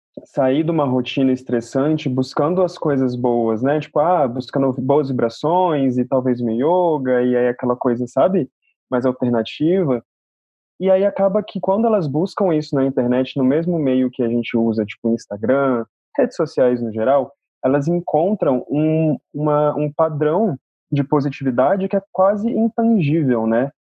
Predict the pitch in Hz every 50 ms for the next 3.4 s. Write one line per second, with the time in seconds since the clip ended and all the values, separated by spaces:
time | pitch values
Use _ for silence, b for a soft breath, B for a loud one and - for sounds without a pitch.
0 | _ _ _ _ _ - 160 175 185 202 - - 247 247 - 233 220 - 220 180
1 | 139 123 - - 139 135 - - 175 160 - - 180 175 170 170 - - _ _
2 | _ _ - 165 220 247 254 240 233 226 220 190 165 151 139 - 143 - 156 135
3 | 123 123 123 - 123 113 113